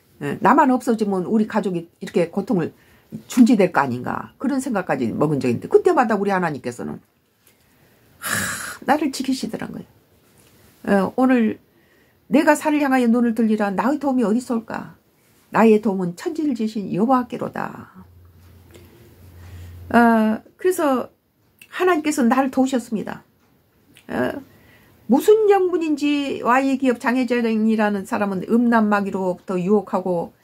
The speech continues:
해유하고 협박하고 함정과 올무로 수없이 죽을 고비를 넘겼으며 우리 부동산과 사업장과 직장과 모든 것을 망하게 되고 우리의 모든 것을 도청하고 함정을 파고 올무에 걸리게 했습니다.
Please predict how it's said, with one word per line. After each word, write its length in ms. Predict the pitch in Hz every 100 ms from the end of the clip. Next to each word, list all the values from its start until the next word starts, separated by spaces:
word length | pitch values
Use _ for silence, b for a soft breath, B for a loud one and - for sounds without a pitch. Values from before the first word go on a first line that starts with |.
| b b -
해유하고 400 | 262 214 180 180
협박하고 540 | - - 190 180 185
함정과 440 | 180 240 226 208 175
올무로 360 | 175 190 185
수없이 640 | - 302 370 - 240 220 -
죽을 220 | 233 220
고비를 260 | 196 185
넘겼으며 540 | 180 185 180 - 175 - _ b b b b b -
우리 200 | 226 226
부동산과 600 | - 226 233 214 202 202
사업장과 560 | - 220 220 208 190
직장과 460 | - - 208 190 180
모든 420 | 170 269 381 381
것을 220 | 370 233
망하게 400 | 180 185 175 151
되고 360 | 104 - 214 - _ _ _ _ _ _ b b b -
우리의 420 | - 202 277 302
모든 480 | 240 202 190 285 359
것을 220 | 294 247
도청하고 540 | 214 233 226 240 226 220
함정을 380 | 226 285 220 214
파고 300 | 196 190 -
올무에 260 | 254 262
걸리게 380 | 220 196 185 170
했습니다. 580 | 202 - - - -